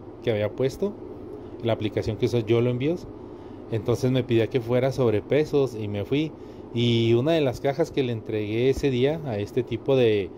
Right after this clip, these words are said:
estafeta de Avenida de las Torres en Ciudad Juárez, pues el tipo adulteró todas las medidas. Eh,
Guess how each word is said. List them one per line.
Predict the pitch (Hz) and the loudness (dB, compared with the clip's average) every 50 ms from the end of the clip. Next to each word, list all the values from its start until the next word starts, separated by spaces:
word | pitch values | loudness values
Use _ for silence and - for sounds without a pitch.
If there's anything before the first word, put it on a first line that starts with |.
| - - - - - | -16 -18 -18 -14 -10
estafeta | - 104 - - 107 - 110 107 - 120 | -10 -6 -4 -4 -4 -2 -4 -4 -2 0
de | 123 120 | 0 0
Avenida | 113 104 104 107 | 0 0 0 2
de | 117 123 | 2 2
las | 120 107 - | 2 0 0
Torres | - 113 113 123 120 | -2 -2 0 0 0
en | 123 98 | -2 0
Ciudad | 113 110 98 | 0 0 0
Juárez, | - 123 123 139 143 - - - - - - - - - - | 0 0 0 0 0 -2 -6 -10 -14 -16 -14 -14 -12 -4 2
pues | - 143 135 131 | 4 4 4 6
el | 139 135 123 123 113 | 4 2 2 0 -4
tipo | - 131 127 120 - 147 147 147 139 135 | -2 -4 -4 0 2 2 4 4 4 4
adulteró | 131 120 120 117 107 - 120 110 110 113 120 120 - - | 2 2 0 -4 -4 -4 -4 -4 -2 -4 -6 -8 -12 -8
todas | - 127 123 127 | -6 -4 -2 -2
las | 127 120 107 107 | -2 -4 -6 -6
medidas. | 107 104 101 120 135 147 170 165 - - - - - - - - - - - - - - - 107 | -8 -6 -2 0 2 2 2 0 -2 -10 -16 -16 -16 -16 -16 -16 -16 -16 -16 -16 -16 -14 -6 -2
Eh, | 107 107 101 98 95 | 0 0 0 0 -2